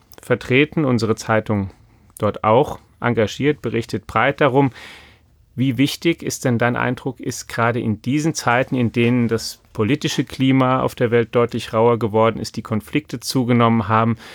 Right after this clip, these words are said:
es Streit gibt zwischen langjährigen Verbündeten in einem Ausmaß, das man sich gar nicht hätte vorstellen können,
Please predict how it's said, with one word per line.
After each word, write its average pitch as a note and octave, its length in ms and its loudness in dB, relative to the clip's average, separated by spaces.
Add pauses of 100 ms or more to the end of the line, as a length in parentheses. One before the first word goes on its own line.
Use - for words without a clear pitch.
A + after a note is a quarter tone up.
(140)
es - 200 -4
Streit A2 500 -2
gibt A#2 240 -4
zwischen A2 540 0
langjährigen A2 540 0
Verbündeten C3 600 0
in A#2 120 2
einem G#2+ 200 2
Ausmaß, B2+ 440 -2
das - 140 -6
man A2 100 0
sich G2+ 160 -6
gar A2 180 2
nicht A#2 160 -2
hätte A2 160 -4
vorstellen B2 540 0
können, A#2 280 2